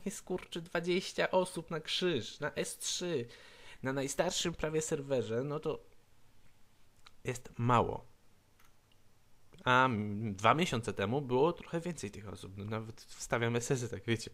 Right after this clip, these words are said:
porankowe i popołudniowe i tych osób nie ma za dużo. Dlatego też przyłączcie się do akcji.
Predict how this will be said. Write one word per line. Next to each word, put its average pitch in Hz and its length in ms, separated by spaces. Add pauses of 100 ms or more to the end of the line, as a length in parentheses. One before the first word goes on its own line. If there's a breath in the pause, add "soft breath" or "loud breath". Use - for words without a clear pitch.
porankowe 107 840
i 95 80 (180)
popołudniowe 107 720 (720 loud breath)
i 131 80
tych 143 140
osób 139 260
nie 123 120
ma 107 120
za 82 100
dużo. - 300 (920)
Dlatego 127 280
też 113 100
przyłączcie 117 480
się - 120
do 98 100
akcji. 196 360